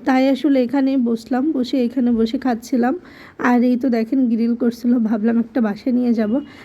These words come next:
বাবু আবার পানি কিনে নিয়ে আসছে আসার সময়, বলল অটোতে বসে খাবে। আমরা এখন অটোতে বাসায় চলে এসেছি already। এই তো লামি এখন ফুলটা কোথায় লাগাবে বল, দেখেন এই যে মাশাআল্লাহ,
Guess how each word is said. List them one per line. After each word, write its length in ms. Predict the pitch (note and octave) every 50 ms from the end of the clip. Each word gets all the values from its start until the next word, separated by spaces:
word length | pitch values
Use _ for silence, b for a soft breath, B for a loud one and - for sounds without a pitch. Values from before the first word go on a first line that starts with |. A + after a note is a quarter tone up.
| B B B
বাবু 300 | B3 C4+ B3+ B3+ C#4+ D#4
আবার 200 | D4+ D4 D4 C#4+
পানি 300 | C#4+ D4 C#4 A#3+ A#3+ C4+ C4+ B3
কিনে 180 | C#4+ C4 C#4+
নিয়ে 200 | C#4 C4+ C4+ B3+
আসছে 300 | A#3+ A#3+ A#3 - - D4+
আসার 260 | C4 A#3 A3+ - C4 A#3
সময়, 360 | - C#4 A#3+ A#3 A#3+ C4+ C#4
বলল 280 | A#3 A3 A3+ A3+ A#3 B3 B3 A#3+ A#3 - -
অটোতে 380 | B3 A#3 A3 - A3 - A#3+
বসে 280 | G#3 A#3 A3+ - - C4
খাবে। 420 | - - C4 A3 F#3+ G3 A#3 C#4+ - B B B B B B
আমরা 240 | B - A3 B3 C4+ C4
এখন 220 | B3+ B3+ - C4+ C4+
অটোতে 320 | A#3+ A3+ B3+ A#3 A3+ C#4 A#3
বাসায় 800 | A3 A3+ G#3 G#3+ G#3+ G#3 - C4 A#3+ A3 A3 - C4+ A#3+ B3 A#3+
চলে 300 | - C#4 A#3+ A3+ A#3 A3
এসেছি 440 | A3 A3 - C4+ A#3+ A#3 - -
already। 460 | D4+ C#4+ C4+ C4 C4 C#4 C4 A#3 D#4+ G#4+ A4+ B B B B B B B B B B B B B B B B B B _ _ _ - B B B B B -
এই 140 | D#4 D#4 D#4+
তো 260 | - - E4 F4 F4 E4 B B B B B B
লামি 300 | C4+ B3+ A#3+ A3+ A#3 B3
এখন 220 | B3+ A#3+ A#3+ D4 C4+
ফুলটা 300 | C4+ - C#4 C4 C#4 C4+
কোথায় 340 | C4+ C#4 B3+ B3 D4 C#4+ C#4
লাগাবে 480 | C4+ C4 B3 A#3 B3 A#3 B3+ C4 C4+
বল, 280 | B3+ B3 B3+ A#3+ A#3+ A#3 A3
দেখেন 340 | A3+ A#3 A#3+ - - D#4 - - -
এই 260 | C4+ A#3+ A#3 A3 G#3+
যে 160 | F#3+ G#3+ G#3
মাশাআল্লাহ, 760 | G3+ A3 A3 A3 A3+ A3 - C#4+ B3+ A#3+ A3+ A3 A3 A3+ B3